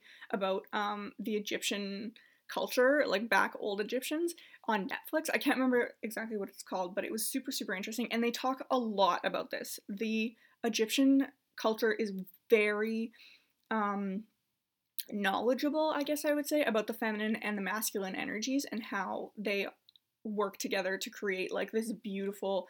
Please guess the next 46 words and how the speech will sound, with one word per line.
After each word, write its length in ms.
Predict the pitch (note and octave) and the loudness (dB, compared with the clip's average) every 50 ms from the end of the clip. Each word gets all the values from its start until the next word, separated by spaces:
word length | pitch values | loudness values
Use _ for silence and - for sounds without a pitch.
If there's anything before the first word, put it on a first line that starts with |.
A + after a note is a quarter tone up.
| - - _ | -10 -14 _
society. 760 | - - A3+ A3 - - - - - - - - - F3+ B3 - | -4 -2 -2 -2 -2 -2 -2 -2 -2 -2 -2 -4 -6 -10 -8 -6
So, 280 | - - G#3+ F#3+ G#3 - - - - - - - - | -2 0 0 0 0 -2 -8 -20 -20 -20 -20 -6 0
um, 420 | - A3 G#3+ G3+ G3+ G3 G3 - - - | 2 2 4 2 0 -2 -4 -4 2 4
I'll, 240 | A#3 B3 A#3+ A#3 - - | 6 6 6 6 4 4
I'll 240 | A#3 A#3 G#3+ - - - | 2 2 2 0 -4 -2
put 160 | - D4+ D4 | 4 6 6
it 80 | C#4 C4+ | 6 6
down 200 | C4 A3+ G#3+ G#3+ | 4 2 2 2
in, 80 | A3+ | 0
like, 180 | G#3 G#3 A3 G#3+ | 0 -2 -4 -4
a 40 | G3+ | -4
description 460 | G#3+ - - F#3+ F#3+ - - F3+ G#3+ | -4 -4 -4 -4 -4 -4 -4 -6 -4
so 100 | - G3+ | -4 -4
you 100 | G3 G3 | -2 -2
guys 140 | - G#3 A3 | -2 -2 -2
can 160 | - A3+ G#3+ | -4 -4 -4
go 120 | G3+ G3 | -4 -4
and 100 | G3 G3+ | -4 -4
watch 160 | - - G3+ A3+ | -4 -4 -4 -4
it, 60 | - | -4
but 100 | G#3 G3 | -4 -4
it 40 | G#3 | -2
was 140 | A3+ A3 | -2 -2
super, 260 | - - A#3+ A3 A#3+ A3+ | -2 -2 -2 -4 -4 -6
super 240 | - - - G3 | -6 -6 -6 -6
interesting 560 | - - G#3 - - A3 - G#3 G#3 G3+ G3+ G#3+ | -6 -6 -6 -6 -6 -6 -6 -6 -4 -4 -6 -6
just 200 | G#3+ G#3+ - G#3+ | -6 -4 -4 -2
about 220 | G3+ G3 G3 G#3+ | -2 -2 -2 -2
how 280 | A#3+ G#3 G#3+ G3+ G#3+ - - - - - | -2 -2 -2 -2 -2 -4 -8 -18 0 6
this 220 | G#3+ A#3 A3+ A3+ | 8 8 8 8
knowledge 420 | A#3 G3+ G#3 A3 A#3 B3 B3+ A3+ - | 4 0 -2 0 0 0 0 0 -2
has 180 | - A#3 A3 | -4 -6 -4
been 240 | - - A3+ G#3+ G#3 - - | -2 -2 -2 -2 -2 -4 -4
around 400 | G#3+ G3+ G#3 G#3 G#3 G#3 G#3 G#3+ | -4 -4 -2 -2 -2 -2 -2 -4
for 200 | - - A3+ G#3+ | -4 -4 -4 -2
so, 580 | G#3+ - - - - - A#3 A3+ A#3 A#3 A#3+ B3 | -2 -2 -4 -4 0 2 4 6 6 6 4 4
so 320 | A#3 - - A3 G#3+ G#3 | 2 -2 -2 -2 -2 -2
long, 460 | G3+ G3+ G3+ G3 F#3+ G3 G3 G3+ G#3 | -2 -2 -2 -2 -2 -4 -4 -4 -4
and 180 | - - G#3+ G#3 | -4 -2 -2 -2
we've 160 | G#3 G#3 F#3+ | -2 -2 -2
known 220 | G3 G#3+ G#3+ A3 A3 | -2 0 0 0 2
about 160 | A3 A3 G#3+ | 0 0 -2
it 80 | G#3 | -2
for 80 | - A3+ | -4 -6
so 160 | A3 - A3+ | -2 0 0
long, 560 | A3 G#3+ G#3+ G#3+ G#3+ G#3 G3+ G3 G3 A3 A3 | 0 0 0 0 -2 -2 -2 -4 -4 -4 -6